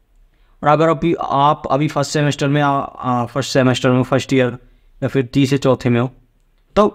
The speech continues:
फाइनल में नहीं, फाइनल ईयर में नहीं हो पढ़ाई के,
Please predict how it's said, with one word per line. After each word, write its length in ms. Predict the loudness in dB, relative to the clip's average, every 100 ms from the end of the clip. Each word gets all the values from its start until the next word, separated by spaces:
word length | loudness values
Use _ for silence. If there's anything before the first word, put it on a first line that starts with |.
| -2
फाइनल 360 | 0 2 4
में 140 | 4 4
नहीं, 240 | 4 2
फाइनल 460 | 0 0 2 0 -2 _ _ _ _ -4
ईयर 200 | 2 4
में 140 | 6
नहीं 140 | 4 2
हो 100 | 2
पढ़ाई 260 | 2 0
के, 180 | -2 -6